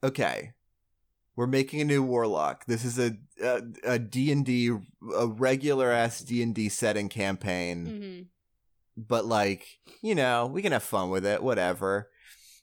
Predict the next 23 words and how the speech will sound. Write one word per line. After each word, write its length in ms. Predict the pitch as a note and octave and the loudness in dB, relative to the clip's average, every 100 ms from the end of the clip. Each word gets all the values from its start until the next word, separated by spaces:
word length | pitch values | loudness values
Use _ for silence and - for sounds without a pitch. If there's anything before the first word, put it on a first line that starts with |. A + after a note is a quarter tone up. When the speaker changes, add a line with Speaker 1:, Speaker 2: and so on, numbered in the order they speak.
| _ _ _ _ _ | _ _ _ _ _
Speaker 1:
I 100 | C#3 | 0
mean, 200 | D3 C#3+ | 2 2
shit, 560 | C3+ - - B2+ A2+ - _ - | 0 0 2 2 2 -2 _ -6
we 100 | C3+ | -2
could 160 | D#3+ | -2
do, 180 | C#3+ C#3+ | 0 0
like, 600 | C#3 B2+ A2+ - - - _ _ _ _ _ _ - | 2 2 0 -6 -18 -20 _ _ _ _ _ _ -2
a 80 | |
warlock 640 | B2 A2 A#2+ B2 A#2+ A2+ - | -2 0 0 2 2 0 -2
who 140 | A#2 | 0
is 500 | A2 A2 G2+ - - _ _ _ _ _ A#2+ | 2 2 -2 -6 -8 _ _ _ _ _ 0
a 140 | A#2 | 0
baker 800 | G2 A#2+ A#2 A#2+ - A#2 G#2+ G2+ - | 0 2 2 2 0 2 2 2 0
and 160 | A2 | 0
a 40 | G#2+ | -2
patron 680 | - A#2+ A#2 - A2+ G#2+ G#2 | -2 -2 0 0 0 2 0
who 280 | A2+ A2+ A2 | 0 2 2
is, 600 | A2 A2 G#2+ G2 - - G#2+ - _ _ | 2 2 0 -2 -8 -10 -14 -18 _ _
like, 400 | A2+ G#2 F#2 - _ _ _ _ _ _ - G#2 _ _ | -2 -2 -2 -10 _ _ _ _ _ _ -14 -14 _ _
Speaker 2:
Yeast. 400 | G#3+ G#2+ C4 B3+ A#2+ F#2 - - - | -10 -4 -2 0 0 -2 -10 -18 -4
Speaker 1:
the, 60 | |
like, 240 | B2 A#2 B2+ - _ - | 0 0 -2 -16 _ -10
ye-, 400 | B2+ A#2+ C#3+ | -4 -2 -2